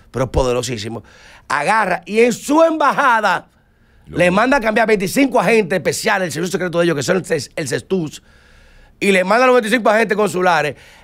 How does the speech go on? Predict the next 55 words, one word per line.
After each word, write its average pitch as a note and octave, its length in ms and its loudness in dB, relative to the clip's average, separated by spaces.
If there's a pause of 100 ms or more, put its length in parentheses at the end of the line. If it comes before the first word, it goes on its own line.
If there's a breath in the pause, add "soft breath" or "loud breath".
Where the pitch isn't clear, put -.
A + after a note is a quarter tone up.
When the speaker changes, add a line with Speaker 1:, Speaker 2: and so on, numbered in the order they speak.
Speaker 1:
El A3 160 2
Yamal A3 300 2
Khashoggi B3+ 340 0
se F#3 160 -4
casa A#3 260 0
con G3 140 -2
una G#3+ 200 0
turca E3 440 0 (340 soft breath)
y F#3 140 0
va F#3 120 4
a G#3 60 0
sacar G3+ 280 -2
su F#3 200 2
acta, D3 420 0 (520 soft breath)
y G#3 180 0
él A#3 140 2
lo G#3+ 120 4
entra C4+ 160 2
al B3 60 -2
consulado, G3 680 2 (280)
y G#3 120 -4
allá F#3 180 2
lo B3 60 4
están A#3+ 160 0
esperando G#3 320 0
con F3+ 140 -2
un G3 120 0
doble, D#3+ 400 2 (340 loud breath)
lo G3 220 2
meten C4+ 280 0
en C4+ 60 2
una A#3 120 0
silla G3+ 220 -10
y F#3+ 100 -8
los F#3+ 320 -6
despella-, G#3 760 -2
les F3+ 220 -4
despellejan F#3 560 0
vivo, F3 360 -2
o A#2+ 60 -14
sea, D3 140 0
lo, D3 140 -2
le, D3 160 -10
le C#3+ 160 -4
quitan G#3 300 -2
Speaker 2:
Lo F2+ 100 -6
despellejan. A2 480 -2
Speaker 1:
el, C#3+ 320 -4
el, G3+ 260 -2
el G#3+ 260 0
rostro, C4 480 2
se - 120 -6
lo A3 140 -4
quitan G3 380 -4
vivo, E3 360 -2